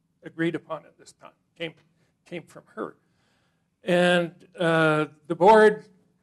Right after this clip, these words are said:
she wasn't a very good communicator with the board. The board only met four times a year, and, uh, uh, they didn't know what she was doing. <laughs> So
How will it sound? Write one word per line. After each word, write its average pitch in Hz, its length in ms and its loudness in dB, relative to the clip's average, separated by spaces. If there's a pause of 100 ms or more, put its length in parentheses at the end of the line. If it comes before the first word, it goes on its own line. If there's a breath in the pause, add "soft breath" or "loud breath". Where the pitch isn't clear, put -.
(360)
she - 140 -10
wasn't 208 300 -2
a - 20 -10
very 180 220 0
good 170 180 -8
communicator 180 720 -8
with 143 220 -14
the - 80 -20
board. 165 280 -6
The - 60 -20
board 170 240 -6
only 160 260 -14
met 165 300 -10
four 156 160 -18
times 143 500 -20
a 151 60 -20
year, 147 340 -8 (220)
and, 147 380 -20 (180)
uh, 147 140 -14 (760)
uh, 143 320 -12 (160)
they 185 120 -2
didn't 190 240 0
know 185 120 0
what 170 260 2
she 170 200 -12
was 143 240 -18
doing. 185 360 -6
<laughs> - 40 -20
So - 360 -2